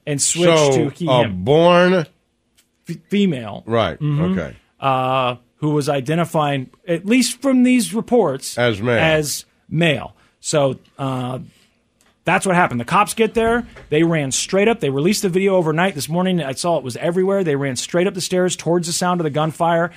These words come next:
Speaker 1: They did not wait. They did not sit, you know, and all wait for everybody to get there and come up with some big plan like we saw in those videos in Texas. They ran straight up there, and, uh, it was all over. Like I said, the whole thing started, someone called nine one at ten thirteen A M. By ten twenty-seven, it was over.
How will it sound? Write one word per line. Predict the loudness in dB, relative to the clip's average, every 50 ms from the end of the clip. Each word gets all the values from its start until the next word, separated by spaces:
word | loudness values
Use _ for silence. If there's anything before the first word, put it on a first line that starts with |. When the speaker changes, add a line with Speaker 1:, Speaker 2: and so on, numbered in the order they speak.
| -14 -20 _
Speaker 1:
They | -6 -2 0
did | 0 2 2
not | 2 2 2 2
wait. | 2 4 4 4 2 0
They | -2 -2
did | -2 -2
not | -2 -2 -4 -4
sit, | -4 -2 -2 -2 -2 -4 -8 -14 -14 -10 -8
you | -6 -4
know, | -2 0 0 0
and | -2 -4 -6 -10 -16 _ _ _ _ _ _ _ _ -14 -12 -12 -12 -14 -16 -20 -20 -10 -2
all | 0 2 2 2
wait | 2 2 0 0
for | 0 -2 -2
everybody | 0 0 0 0 0
to |
get | 0 0 -2 0 0
there | 0 0
and | 0 0
come | 0 -2
up | -2 -2
with | -4 -2
some | 0 0 0
big | 0 0 -2 -4
plan | -2 0 0 2 2 2
like | 0 -2 -2
we | -4
saw | -4 -2 0 0 2
in | 2
those | 0 0 -2 -2
videos | -2 -2 0 0 0 -2 -2
in | -4
Texas. | -4 -4 -6 -6 -6 -8 -10 -8
They | -6 -4 -4
ran | -2 -2 -2 -4 -4
straight | -6 -8 -8 -6 -2 0 0 2
up | 2 0 -2 -2
there, | -2 0 0 0 -2 -4 -8 -16 -20 _ _ _ _
and, | -4 -2 -2 0 -2 -2 -4 -4 -4 -6 -6 -8 -14 -18 _ _ _ -8
uh, | -8 -6 -6 -4 -2
it | 0 0
was | 2 2
all | 4 4 4 4
over. | 2 2 2
Like | 0 0 0
I | -4 -4
said, | -2 -2 -2 -2 -2
the | -2
whole | -2 0 -2 0
thing | 0 -2 -2 -2
started, | -2 0 0 0 2 0 -2 -4 -8 -16 -20 _ _ _ _
someone | -2 0 0 2 2
called | 2 2
nine | 2 2 2 2
one | 2 0 -2
at | -2
ten | 0 0 0 0
thirteen | 0 0 -2 -2 -2 0 0 0
A | 2 0 0 0
M. | 0 0
By | 0 -2 -4
ten | -4 -4 -2 -2 -2
twenty-seven, | 0 0 0 0 0 0 0 0 0 0 0
it | -2 -4
was | -4 -4
over. | -2 0 0 -2 -2 -6 -8